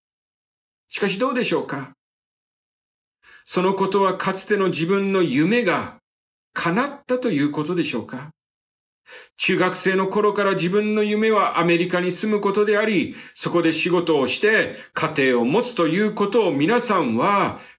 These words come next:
計画しておられたのでしょうか？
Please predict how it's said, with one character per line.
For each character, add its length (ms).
計 380
画 320
し 180
て 340
お 120
ら 140
れ 100
た 140
の 80
で 100
し 120
ょ 100
う 40
か？ 320